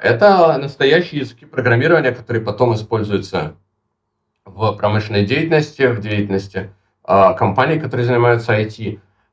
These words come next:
Это настоящие алгоритмы, которые были когда-то учёными придуманы для решения каких-то прикладных задач, и дальше просто оказалось, что вот они удачно ещё ложатся в соревнования на время, да?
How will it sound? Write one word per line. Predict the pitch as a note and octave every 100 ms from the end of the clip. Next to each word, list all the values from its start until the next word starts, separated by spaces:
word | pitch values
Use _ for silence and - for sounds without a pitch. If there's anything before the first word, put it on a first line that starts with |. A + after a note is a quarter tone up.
| _
Это | B2 B2+ C3+
настоящие | B2 - C#3+ D#3+ - B2
алгоритмы, | A#2+ B2 F3 F3 F3
которые | E3 D3 C3+ B2+
были | C3 A#2
когда-то | B2 G#2+ B2 -
учёными | A2+ - A#2+ A2+ G2+
придуманы | F#2+ G2+ G2+ A#2 G2 F#2+ F2+
для | F2+ G2+
решения | G2+ - A2 G2+
каких-то | G#2 - - G#2
прикладных | G#2+ A2+ G#2 A2+ A2+
задач, | A#2 C3+ G3+ -
и |
дальше | D#3 D3+ -
просто | - A#2+ - A#2 A2+ _ -
оказалось, | G#2+ A#2+ G2 A#2 D#3 A2+
что | - A2
вот | A2 G2
они | F2+
удачно | A2+ A2 G#2+ G#2+ G2+ F#2 - _ _
ещё | G2 - A#2+ B2 A#2 _ _ _
ложатся | G#2 G#2+ A#2 A#2
в | A#2
соревнования | G2+ G2 G#2 G#2+ G#2 F#2+
на | G#2
время, | F#2+ E2+ - -
да? | A#2